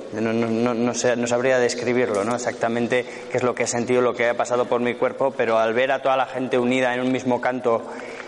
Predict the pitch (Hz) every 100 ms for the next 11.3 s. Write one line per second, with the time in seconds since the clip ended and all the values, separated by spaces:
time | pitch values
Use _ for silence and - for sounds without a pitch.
0 | - - 120 120 117 113 110 - - -
1 | 107 - 113 117 110 110 113 131 123 107
2 | 104 107 123 123 127 113 117 120 117 113
3 | 127 135 - - - - - 123 117 120
4 | 117 123 123 127 127 127 123 120 120 117
5 | 120 117 113 107 113 113 120 107 104 -
6 | 117 110 107 104 98 92 - - - 120
7 | 117 127 123 123 123 123 117 127 120 107
8 | - 107 101 110 110 107 110 98 101 98
9 | 110 110 107 101 101 104 104 104 98 98
10 | 98 90 104 95 - - - - 107 -
11 | 101 110 120